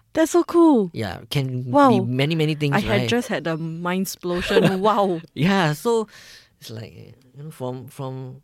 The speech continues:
Speaker 2: harden the fuck up to how to feel uncluttered, the, to
Speaker 1: It depends on whether you want to
Speaker 2: What
Speaker 1: feel
Speaker 2: the
Speaker 1: sophisticated, you want to go Chinese, or <laughs>
Speaker 2: Yeah.
Speaker 1: you want to
Speaker 2: Uh, now I'm going to do a Tamil
Speaker 1: Wow.
Speaker 2: version. No lah, not
Speaker 1: I
Speaker 2: Tamil.
Speaker 1: guess the first version was like the street version.
Speaker 2: Yeah, the
Speaker 1: The
Speaker 2: first
Speaker 1: more
Speaker 2: version was
Speaker 1: street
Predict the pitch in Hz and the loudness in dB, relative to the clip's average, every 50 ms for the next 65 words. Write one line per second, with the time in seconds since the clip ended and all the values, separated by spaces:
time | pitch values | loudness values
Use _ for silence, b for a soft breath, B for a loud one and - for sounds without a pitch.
0 | _ _ - 143 151 165 160 123 143 - 143 143 - 160 131 135 113 110 113 127 | _ _ -10 -8 -6 -6 -6 -6 -8 -8 -10 -8 -8 -8 -6 -6 -8 -8 -6 -8
1 | 151 113 120 - - 147 160 127 - - 110 104 113 113 113 - - - 143 135 | -8 -8 -8 -8 -6 -6 -6 -6 -6 -8 -10 -10 -10 -10 -14 -10 -8 -8 -6 -6
2 | - _ 170 170 156 151 - 135 143 123 113 113 - 123 117 113 117 117 - - | -6 _ -2 -2 -2 -2 -4 -6 -8 -8 -8 -8 -6 -6 -4 -4 -4 -6 -8 -10
3 | 190 170 - 180 - - 233 254 262 254 190 170 165 165 170 175 208 208 185 165 | -10 -10 -10 -8 -6 -4 -2 -2 0 0 -2 -2 0 0 -2 -2 -2 -4 -4 -4
4 | 151 151 170 185 175 160 151 170 180 190 196 202 196 - - 175 165 - 185 180 | -4 -4 -4 -4 -4 -4 -4 -2 0 0 0 0 0 -2 -4 -4 -4 -4 -6 -6
5 | 170 - - - - - 170 - - 180 180 180 - - 190 190 180 185 185 170 | -6 -8 -12 -14 -14 -14 -12 -8 -6 -6 -6 -6 -6 -4 -2 -2 0 0 -2 -2
6 | 156 165 165 175 180 190 180 165 147 - - 165 170 170 - - - 165 160 170 | -4 -4 -4 -4 -2 -2 -4 -4 -6 -4 -4 -4 -2 -4 -6 -8 -6 -6 -4 -4
7 | 160 170 175 175 170 175 180 185 190 190 180 - - - - - 156 180 180 196 | -4 -6 -6 -4 -4 -4 -2 -2 -2 -2 -4 -6 -12 -12 -6 -4 -2 0 2 2
8 | 202 185 175 165 160 147 139 131 117 202 202 208 202 - 180 170 - 127 123 120 | 4 6 6 6 6 4 2 2 0 -2 -6 -8 -6 -2 -2 -2 -2 -2 -6 -8
9 | 120 131 143 170 160 147 151 135 123 143 156 143 127 123 123 135 139 120 - 185 | -8 -6 -4 -4 -4 -4 -4 -4 -4 -4 -2 -2 -4 -4 -2 -2 -2 -2 -2 -2
10 | 139 135 135 135 139 131 123 107 - 131 117 - 117 113 107 107 107 127 113 - | -4 -4 -2 -2 -2 -2 -2 -2 -2 -4 -4 -4 -4 -2 -2 -2 -4 -6 -4 -4
11 | - 180 - 254 - - 180 160 170 - 208 202 - - 165 156 - 185 180 170 | -2 0 2 2 2 2 0 0 0 0 -2 -2 -2 -2 -4 -4 -2 -2 -2 -2
12 | 147 143 147 - 143 120 131 143 143 - - - - 170 - - _ _ _ _ | -2 -4 -6 -6 -8 -6 -6 -4 -6 -6 -6 -6 -8 -10 -10 -12 _ _ _ _
13 | _ _ _ - 143 139 - 160 151 147 139 156 - _ _ _ _ _ - 120 | _ _ _ -8 -8 -8 -8 -8 -10 -10 -12 -16 -20 _ _ _ _ _ -8 -4
14 | 123 110 98 101 120 139 165 160 170 175 - - 120 117 107 113 | -4 -4 -4 -4 -2 -2 -2 -2 -2 -2 -4 -4 -4 -6 -6 -8